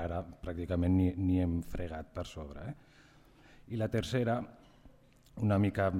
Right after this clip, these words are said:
potser amb un transfons negatiu, és que el tema dels pescadors havia estat una mica bandejat per la, per la historiografia, no? Ni alguna cosa per època medieval, per època més moderna de la que trobem aquí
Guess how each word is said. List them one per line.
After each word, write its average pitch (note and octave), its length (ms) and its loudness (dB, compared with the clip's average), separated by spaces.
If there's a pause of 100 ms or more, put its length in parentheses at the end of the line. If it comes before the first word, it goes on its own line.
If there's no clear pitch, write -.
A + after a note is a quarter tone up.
(180)
potser F#2+ 320 -2
amb F#2 100 4
un F#2 80 2
transfons F#2 460 0
negatiu, G#2+ 400 0 (100)
és G#2 80 -4
que - 80 -4
el G2+ 140 -2
tema G2 180 0
dels G2 160 -2
pescadors G2 480 -4
havia F#2 220 -2
estat F#2 260 -4
una F2+ 160 0
mica F#2 240 -2
bandejat F2+ 540 0 (640)
per G#2+ 240 -2
la, D#2+ 560 -6
per F#2 180 -4
la E2+ 140 -4
historiografia, D#2+ 800 -2
no? E2+ 140 -10 (340)
Ni F#2+ 100 -4
alguna E2+ 300 -4
cosa E2+ 240 -8
per F2 160 -4
època - 240 -8
medieval, F#2+ 480 -2
per F2+ 380 -8
època F2+ 340 -2
més F2+ 320 0
moderna F2+ 560 2
de F2 80 0
la F2 160 -2
que E2+ 160 -6
trobem F2 320 2
aquí F2+ 300 -4